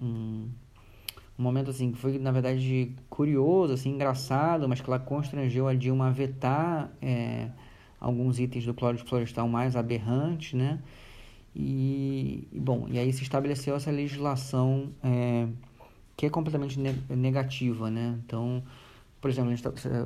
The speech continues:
vocês falaram sobre essa questão da Faber-Castell. Dá só um exemplo. Então, uma das coisas estabelecidas pela, pela no-, novo Código Florestal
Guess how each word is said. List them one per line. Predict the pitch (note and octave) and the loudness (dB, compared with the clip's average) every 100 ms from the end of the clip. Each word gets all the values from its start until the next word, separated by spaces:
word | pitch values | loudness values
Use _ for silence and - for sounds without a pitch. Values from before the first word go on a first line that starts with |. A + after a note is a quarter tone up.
| B2+ | -4
vocês | B2 B2 | -4 -4
falaram | - A#2+ B2 C3 C3 | -2 0 2 4 2
sobre | C3 C3 B2 | 2 0 0
essa | B2 B2 B2 | 0 -2 -4
questão | A#2+ B2+ | -4 0
da | B2 | 0
Faber-Castell. | A#2 C3 B2+ B2+ B2+ B2+ - A2+ A2 | 2 2 4 2 0 -2 -2 -2 -2
Dá | A#2 | -4
só | - D#3+ | 0 2
um | D3+ | 2
exemplo. | B2+ A2+ A2 A2+ B2+ - - - - - - - - | 2 2 -2 -6 -12 -14 -20 -20 -20 -20 -20 -20 -18
Então, | - C3 | -2 2
uma | C3+ C3+ D3 E3 | 2 2 2 2
das | D#3+ | 2
coisas | D#3 C3 B2+ | 0 0 0
estabelecidas | C#3 B2+ C3 C3 C3 A#2+ | 2 2 2 2 -2 -2
pela, | - C3+ C3+ C3 A#2+ - - - | 0 2 4 4 2 -2 -14 -4
pela | B2+ A#2+ A#2+ A#2 | 0 2 2 0
no-, | A#2+ A#2+ A#2+ | 2 0 2
novo | C3 B2+ B2+ | 2 2 0
Código | - B2+ C3 | 2 2 2
Florestal | C3+ C3 C3 - C3+ D3 | 0 2 0 0 0 0